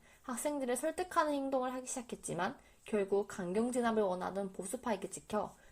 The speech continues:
자리에 물러나게 됩니다. 이후 후야오방 서거는 그를 기억하는 대학생들을 모아 이러한 집회를 정치적 시위로 변하게 합니다. 시민들의 시위는 계속되었고 결국 탱크가 시위대를 가차없이 밀어버리며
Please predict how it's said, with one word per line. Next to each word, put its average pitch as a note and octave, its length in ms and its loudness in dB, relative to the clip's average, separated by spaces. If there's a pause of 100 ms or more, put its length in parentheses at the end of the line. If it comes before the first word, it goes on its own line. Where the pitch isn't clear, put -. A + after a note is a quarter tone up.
자리에 G3 380 4
물러나게 A3 460 2
됩니다. F3 520 0 (720)
이후 C4+ 340 4
후야오방 C#4+ 600 8
서거는 G#3+ 500 0 (200)
그를 A3+ 300 4
기억하는 B3+ 540 4
대학생들을 A3+ 680 0
모아 F3 380 4 (200)
이러한 A3+ 380 4
집회를 G3 440 -2
정치적 C4+ 580 0
시위로 A3 420 0
변하게 G3+ 380 2
합니다. F3+ 460 0 (580)
시민들의 D#4+ 560 2
시위는 C4+ 460 0
계속되었고 A3 840 0 (240)
결국 F#3+ 440 2
탱크가 G3+ 640 2
시위대를 A3 500 0
가차없이 D4+ 640 0
밀어버리며 E3+ 680 0